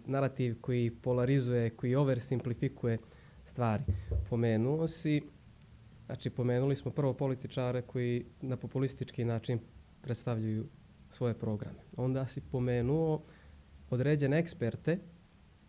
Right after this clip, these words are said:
o, eksperti, to da napomenem, eksperte koji nemaju političke interese, koji bi davali, jel tako, neke preporuke, analize, realno predstavljali stvari, ali zar ne izgleda to kao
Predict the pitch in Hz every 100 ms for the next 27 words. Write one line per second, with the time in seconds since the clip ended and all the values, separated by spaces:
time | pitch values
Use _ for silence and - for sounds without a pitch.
0 | - - - 139 - 139 117 123 120 120
1 | 117 123 131 131 135 - 127 - - 127
2 | 156 131 135 120 - - 139 151 151 147
3 | 147 139 - 135 135 127 117 120 123 120
4 | 113 - 120 131 - 120 113 113 - 135
5 | - 120 110 - 113 113 117 120 127 120
6 | 117 127 143 131 123 120 - 135 127 120
7 | 117 135 135 127 120 120 120 113 120 160
8 | 156 190 180 175 151 139